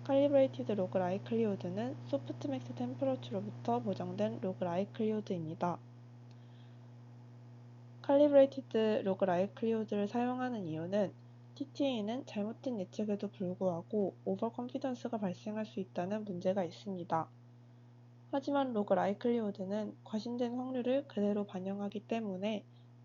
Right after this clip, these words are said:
이렇게 왜곡된 결과를 공정하게 평가하기 어렵다고 주장합니다. 어큐러시는 단순히 맞고 틀림 여부에 따라 성능이 평가되므로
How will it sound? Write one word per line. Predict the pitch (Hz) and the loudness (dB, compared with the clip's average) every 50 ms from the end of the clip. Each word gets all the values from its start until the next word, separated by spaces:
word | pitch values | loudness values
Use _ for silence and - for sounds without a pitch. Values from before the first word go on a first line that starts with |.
| - - - | -20 -14 -4
이렇게 | - 220 208 - - 190 | -4 -4 -4 0 2 2
왜곡된 | 190 190 190 220 - - 233 226 220 220 | 2 2 2 -2 -2 -2 -2 -2 -2 -2
결과를 | 208 190 175 175 - 180 185 196 220 240 254 | -2 -2 -2 -2 -2 2 4 4 4 4 2
공정하게 | 247 - 202 185 190 190 202 202 202 202 202 - 233 233 | 0 -4 -6 -6 -2 -2 -2 -2 -2 -2 -2 -4 -4 -2
평가하기 | 262 254 254 254 - 277 254 240 247 - 240 | -4 -6 -6 -2 0 0 0 0 0 0 0
어렵다고 | - - 185 196 214 214 - - 214 208 - 233 240 | 2 4 4 4 2 2 0 0 0 0 0 -4 -4
주장합니다. | - - - 196 185 180 170 175 170 170 170 180 175 165 - - - - - - - - - - - - - - - - - - - - - - - - - - - | -4 -8 -8 -6 -6 -6 -6 -6 -6 -2 0 0 0 0 -2 -8 -20 -20 -20 -20 -20 -20 -20 -20 -20 -20 -20 -20 -20 -20 -20 -20 -20 -20 -20 -20 -20 -20 -20 -8 -6
어큐러시는 | 233 208 - - 277 269 277 277 269 - 214 208 214 226 226 220 | -6 -6 0 2 4 6 6 4 4 0 -4 -2 -2 -2 -2 -4
단순히 | - - 196 196 202 202 220 220 226 220 220 | -4 -4 -2 -2 -2 -2 -4 -4 -4 -6 -6
맞고 | 214 208 170 - - - - 240 247 254 254 - | -6 -6 -8 -8 -10 -2 0 2 2 2 0 -4
틀림 | - - 277 277 277 277 277 269 269 254 - | -4 0 2 4 4 4 2 2 0 0 4
여부에 | 196 196 190 202 208 214 214 214 | 4 4 4 4 2 0 0 0
따라 | - - 175 180 202 214 214 214 | 0 -2 0 2 2 2 2 0
성능이 | 233 - 247 247 247 254 247 247 247 247 | -2 -4 -6 -6 -4 -4 -4 -6 -6 -6
평가되므로 | - 254 254 262 - 254 247 220 196 180 175 180 180 202 226 262 294 | -6 -8 -8 -4 -4 -4 -2 -2 -4 -4 -4 -4 0 0 0 0 0